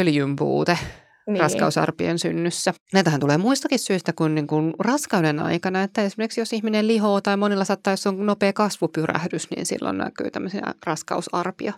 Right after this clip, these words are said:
Speaker 2: Kyllä.
Speaker 1: Et se nimi raskausarpi sit tietysti häiritsee vaikka esimerkiksi murrosikäisiä poikia tosi paljon, että jos ne kasvaa nopeasti ja tulee raskausarpia, niin kauhean stigmatisoiva tämmönen niin kuin nimi.
Speaker 2: Niin,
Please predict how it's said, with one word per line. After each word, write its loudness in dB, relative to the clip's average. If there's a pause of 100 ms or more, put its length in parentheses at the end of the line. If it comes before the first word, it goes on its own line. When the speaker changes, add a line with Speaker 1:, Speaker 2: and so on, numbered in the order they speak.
Speaker 2:
Kyllä. -2
Speaker 1:
Et -6
se -4 (200)
nimi 0
raskausarpi -2
sit -2
tietysti 0
häiritsee 2
vaikka -2
esimerkiksi -4
murrosikäisiä 0
poikia 0
tosi -2
paljon, -2
että -6
jos -6
ne -6
kasvaa 2
nopeasti 0
ja 0
tulee 0 (120)
raskausarpia, -2
niin -6
kauhean 2
stigmatisoiva -4
tämmönen -6
niin -8
kuin -8
nimi. 0
Speaker 2:
Niin, 2